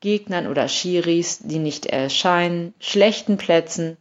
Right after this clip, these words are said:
Auswechslungen, obwohl man sich gerade wie Zlatan Ibrahimovic fühlt, und diesem ganzen Punktespielzeugs."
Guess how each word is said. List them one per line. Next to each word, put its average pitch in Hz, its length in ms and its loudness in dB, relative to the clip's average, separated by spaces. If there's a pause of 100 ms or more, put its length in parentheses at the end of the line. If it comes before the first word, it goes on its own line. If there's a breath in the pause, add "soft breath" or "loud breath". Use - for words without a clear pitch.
(140)
Auswechslungen, 160 840 2
obwohl 151 240 -2
man 139 200 2
sich 139 180 -6
gerade 131 320 2
wie 135 80 0
Zlatan 131 480 2
Ibrahimovic 156 760 2
fühlt, 147 480 -2 (300 soft breath)
und 240 220 6
diesem 190 220 4
ganzen 143 480 0
Punktespielzeugs." - 1200 -8